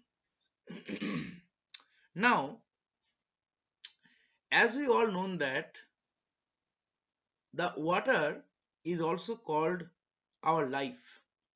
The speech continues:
because without water, none of the animals, even you can include the plants also, right? None of the animals, even the plants also, they can't survive on the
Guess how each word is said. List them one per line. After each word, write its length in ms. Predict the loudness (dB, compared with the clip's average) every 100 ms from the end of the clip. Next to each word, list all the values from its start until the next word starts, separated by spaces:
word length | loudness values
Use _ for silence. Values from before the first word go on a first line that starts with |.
| _ -6
because 440 | 0 2 2 -2
without 380 | -2 2 2 2
water, 520 | -2 -2 -2 -4 -6 -16 _ _ _ -20 _ _ _ _ _ _ _ _ _ _ _ _ _ _ _ _ _ _ -10
none 320 | 2 4 4
of 140 | 4
the 60 | 4
animals, 640 | 4 2 -8 -10 -10 -10 -14 _ _ _ -6
even 520 | 0 0 0 -4 -12 _ -14
you 100 | -4
can 220 | -2 -2
include 480 | -6 -4 0 0 0
the 120 | -2
plants 440 | 0 2 2 0
also, 320 | -6 -8 -14 -20 _ _ -4
right? 260 | -2 -2 -4 -8
None 200 | -4 -2
of 120 | 0
the 100 | 0
animals, 520 | 0 -2 -4 -4 -12 _ -6
even 300 | 0 0 2
the 160 | 2 2
plants 440 | 4 6 6 2
also, 440 | -2 -2 -6 -8 -10 _ _ -20 _ _
they 180 | 2 4
can't 280 | 4 2 2
survive 540 | 2 4 6 6 4 -4 _ _ -12
on 160 | -6 -2
the 220 | -2